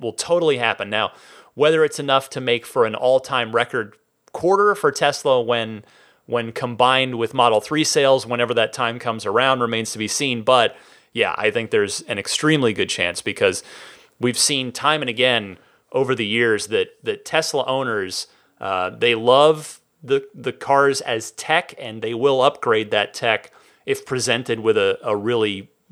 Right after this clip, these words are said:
big reason to do so. A lot of the original Tesla owners,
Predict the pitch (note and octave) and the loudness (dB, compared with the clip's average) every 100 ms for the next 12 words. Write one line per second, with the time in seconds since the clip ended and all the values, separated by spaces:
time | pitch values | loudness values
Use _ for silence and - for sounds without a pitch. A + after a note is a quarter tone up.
0 | B2 C#3+ C3 C3 B2+ A2 G#2 G#2+ A#2+ - | 0 0 0 -2 -2 -2 -4 -2 -2 0
1 | G#2 F#2 F2+ _ _ _ _ _ _ _ | 0 -2 -4 _ _ _ _ _ _ _
2 | _ B2 B2 D3 C3+ B2 A2 D3+ D#3 D3+ | _ 0 4 4 2 0 4 2 4 0
3 | D3+ D3+ C#3+ C#3+ C#3+ C3+ C3 B2+ - | 2 -2 -2 -2 -2 0 0 -2 -4